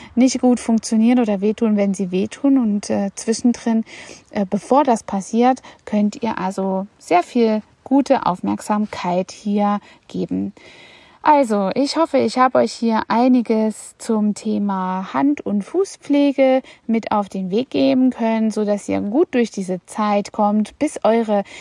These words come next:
Nageldesigner und Fußpflegen wieder öffnen dürfen und euch eben hier, ähm, ja, den besten Grundsatz für ein schönes, gepflegtes Äußeres geben können. Ja, und bis dahin,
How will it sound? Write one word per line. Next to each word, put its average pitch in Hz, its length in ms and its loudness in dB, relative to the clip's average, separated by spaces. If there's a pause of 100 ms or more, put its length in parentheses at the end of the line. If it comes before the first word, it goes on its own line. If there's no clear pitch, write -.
(180)
Nageldesigner 214 1000 0
und 190 340 -6
Fußpflegen 214 880 -2
wieder 196 340 -2
öffnen 262 460 2
dürfen 285 440 2 (360)
und 220 420 0
euch 202 540 -2
eben 196 280 -4
hier, 190 560 -4 (480)
ähm, 202 460 -2
ja, 185 300 2
den 196 340 -4
besten 214 800 -2 (240)
Grundsatz 254 640 2
für 214 240 -2
ein 214 340 0
schönes, 320 420 0
gepflegtes - 720 -2
Äußeres 185 580 -6
geben 190 360 -4
können. 190 440 -4 (800)
Ja, 226 140 0
und 220 140 -2 (320)
bis - 180 -2
dahin, 254 420 2